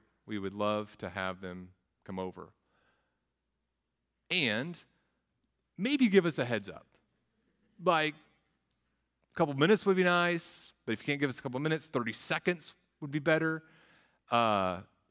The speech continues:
i-, if you can't give us thirty seconds, at least as you come in the door, shout, "Hey,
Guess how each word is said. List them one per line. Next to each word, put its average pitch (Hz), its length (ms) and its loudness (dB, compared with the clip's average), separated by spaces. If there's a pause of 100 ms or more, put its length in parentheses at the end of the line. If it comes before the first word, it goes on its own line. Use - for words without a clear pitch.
(120)
i-, - 60 -16 (320)
if - 120 -20
you 127 40 -8
can't 143 140 -2
give 143 100 2
us 127 100 -6
thirty 143 240 2
seconds, 160 600 0
at 143 120 -4
least 208 340 0
as 180 120 -4
you 170 80 -6
come 165 260 0
in 156 80 -2
the 139 80 0
door, 127 600 4
shout, 127 720 0 (540)
"Hey, 254 640 2